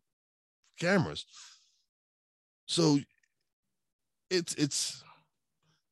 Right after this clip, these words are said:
you don't necessarily need to spend a lot of money on equipment. Like, my first setup was a hundred and sixty bucks.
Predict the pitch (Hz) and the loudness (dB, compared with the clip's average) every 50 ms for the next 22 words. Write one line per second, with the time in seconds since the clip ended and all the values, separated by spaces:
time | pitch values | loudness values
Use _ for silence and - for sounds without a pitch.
0 | _ _ _ _ _ _ _ _ _ _ 113 147 170 185 196 165 156 160 160 151 | _ _ _ _ _ _ _ _ _ _ 2 6 6 6 6 6 6 6 6 6
1 | 139 - - 147 143 139 135 127 123 123 123 123 120 110 - 110 110 - - _ | 4 4 4 4 4 4 4 2 2 2 2 0 0 -2 -4 -4 -4 -6 -4 _
2 | - 113 113 113 107 104 98 - - 95 98 104 104 104 107 101 95 98 101 98 | 2 2 4 4 2 0 -2 -4 -4 0 2 4 4 4 2 2 2 2 2 2
3 | 95 95 98 92 90 87 76 - - - 90 80 - 76 76 - _ _ _ _ | 2 0 -2 -2 -4 -6 -8 -10 -10 -8 -8 -8 -8 -12 -16 -18 _ _ _ _
4 | _ _ _ _ _ _ _ _ _ _ - 110 107 120 143 151 - - - 160 | _ _ _ _ _ _ _ _ _ _ 0 4 6 6 6 4 4 4 6 8
5 | 151 139 - - - 139 131 127 113 101 95 98 104 95 98 92 - 107 98 104 | 8 8 8 6 6 6 6 6 6 4 2 2 0 2 2 2 2 2 4 2
6 | 101 92 - - 113 90 - - - 85 82 87 71 - - - - - - - | 2 2 2 2 2 0 0 -2 -4 -2 -2 -2 -2 -2 -4 -4 -4 -4 -4 -6
7 | - | -10